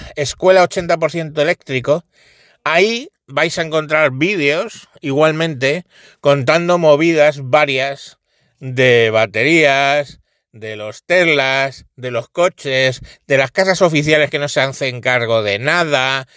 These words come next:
de los accidentes mínimos, pero que declaran el coche siniestro total. En fin, un montón de cositas guapas, guapas, guapas, si eres un usuario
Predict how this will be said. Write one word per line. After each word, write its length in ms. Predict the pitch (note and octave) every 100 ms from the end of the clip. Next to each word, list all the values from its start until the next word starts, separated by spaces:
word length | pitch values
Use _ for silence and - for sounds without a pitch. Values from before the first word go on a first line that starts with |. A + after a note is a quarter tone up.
| - - _ _
de 600 | G3+ F3 D3+ D#3+ D#3+ E3 -
los 580 | E3+ E3 D#3+ D#3 D#3+ - _
accidentes 880 | A3 - - D3+ E3 G3 F#3 F#3+ D#3
mínimos, 760 | D3+ E3 F#3 D#3+ D3 C#3+ B2+ - _ - -
pero 180 | E3 D#3
que 140 | C#3+ C#3+
declaran 520 | C3+ D#3 D#3+ D#3 C#3+
el 140 | C3+
coche 320 | C#3+ C3 C#3+
siniestro 640 | B2+ B2 B2+ B2 - A2+ G#2
total. 960 | G#2 A#2+ E3+ D#3+ C3+ C3+ C3+ C#3 C3+ _ _ _ _ _ _
En 160 | C3+
fin, 200 | B2+ C#3
un 120 | C3 D3
montón 480 | C#3 C3 C3+ C3+
de 100 | C3+
cositas 600 | C3 B2+ C#3 B2 C#3 C3+
guapas, 560 | B2 A#2 C3 C3 D3 C#3+
guapas, 400 | A#2+ B2 B2+ C3+
guapas, 380 | B2+ C3 D#3 D#3
si 140 | B2+
eres 220 | A#2 B2+
un 100 | D3
usuario 640 | C3+ B2+ A#2+ B2 C3 C#3